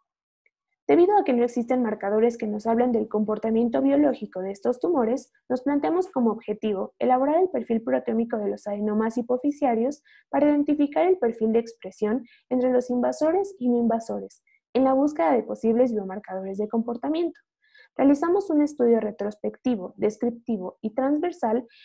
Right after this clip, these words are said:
en el que se incluyeron pacientes de cualquier género,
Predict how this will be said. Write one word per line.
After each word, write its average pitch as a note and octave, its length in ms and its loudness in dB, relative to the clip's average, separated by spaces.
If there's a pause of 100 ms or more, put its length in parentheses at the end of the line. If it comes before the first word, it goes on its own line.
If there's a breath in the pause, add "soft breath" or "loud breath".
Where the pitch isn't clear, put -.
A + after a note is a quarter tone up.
(140 soft breath)
en C#4+ 140 4
el C4+ 100 2
que D4 100 2
se D4 80 0
incluyeron D4+ 460 2
pacientes A3+ 460 -2
de G#3+ 100 -4
cualquier A3+ 380 -4
género, F#3+ 380 -12